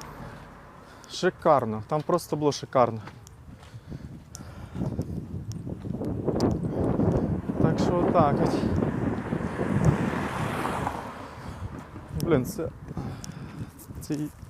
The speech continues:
Ізібанк мені мішає своєю шторкою, чорт побери. Щас, хвилину, щоб я не вилетів собі. Це, зате магазини близько.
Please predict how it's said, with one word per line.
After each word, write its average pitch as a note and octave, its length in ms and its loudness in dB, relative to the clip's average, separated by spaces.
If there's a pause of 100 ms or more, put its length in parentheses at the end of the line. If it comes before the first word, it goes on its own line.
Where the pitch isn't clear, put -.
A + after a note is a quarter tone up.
(100)
Ізібанк D3+ 600 2
мені B2+ 180 2
мішає B2 500 -2 (320)
своєю C3+ 320 2
шторкою, B2+ 560 6
чорт - 240 0
побери. B2 400 6 (680)
Щас, - 460 -4
хвилину, C#3 420 -4 (140)
щоб C3 160 -8
я B2+ 80 0
не B2+ 100 0
вилетів C3 380 -2
собі. - 180 -10 (1120)
Це, D3 260 -2 (160)
зате C#3+ 260 4
магазини D3+ 420 6
близько. C#3+ 320 6